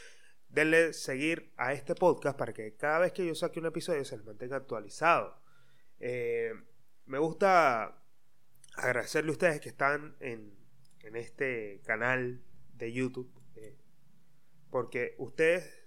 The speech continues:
son los que aportan a que la comunidad, eh, al mismo tiempo que la gente de Spotify y las demás aplicaciones en las que está Códigos de Honor,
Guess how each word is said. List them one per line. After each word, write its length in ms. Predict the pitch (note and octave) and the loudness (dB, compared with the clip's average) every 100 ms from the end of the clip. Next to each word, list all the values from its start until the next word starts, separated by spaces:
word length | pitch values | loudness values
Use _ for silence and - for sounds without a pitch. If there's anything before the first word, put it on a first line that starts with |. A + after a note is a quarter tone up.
| - | -16
son 300 | - D#3 D3+ | -6 -2 -2
los 120 | C#3+ | -2
que 220 | C#3 B2+ A#2+ | -2 -2 -4
aportan 720 | A2+ D#3+ E3+ E3 D#3+ E3 - - | 0 8 10 10 0 -4 -8 -8
a 160 | A#2 | -8
que 240 | - A#2 A2 | -6 -10 -8
la 160 | G#2 | -10
comunidad, 680 | G2+ A2 G#2+ A2 B2+ C#3 C3+ - - | -12 -12 -12 -2 4 4 2 -8 -16
eh, 80 | A#2 | -16
al 160 | G#2 A2 | -14 -12
mismo 240 | A#2 C3+ | -10 -8
tiempo 260 | C#3 C#3 C#3+ | -6 -4 -6
que 100 | G#2+ | -8
la 100 | G2+ | -8
gente 220 | B2+ C#3 | -2 -2
de 40 | |
Spotify 520 | - D3 C#3 C3+ - | 0 2 2 0 -4
y 100 | A#2+ | -6
las 160 | G#2 G#2 | -8 -12
demás 340 | A2 A#2+ C3+ - - | -6 -4 -4 -8 -10
aplicaciones 580 | - B2 A2 - C#3 B2 | -10 -8 -10 -6 -6 -6
en 60 | |
las 80 | - | -10
que 60 | - | -10
está 200 | B2 A#2+ | -8 0
Códigos 340 | C3+ C3+ B2+ | 2 2 0
de 140 | C3+ | -2
Honor, 300 | C3+ C3+ C3 | 0 0 0